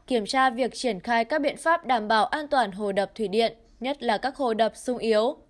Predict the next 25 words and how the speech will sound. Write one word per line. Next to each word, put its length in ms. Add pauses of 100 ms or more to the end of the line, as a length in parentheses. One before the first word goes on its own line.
các 200
thủy 120
điện 200
nhỏ 240
hoặc 280
đang 240
thi 120
công, 320
sửa 220
chữa. 420 (920)
Công 200
tác 200
vận 160
hành 220
các 160
hồ 180
chứa 220
thủy 160
điện 260
đảm 240
bảo 180
an 200
toàn 220
công 180
trình, 320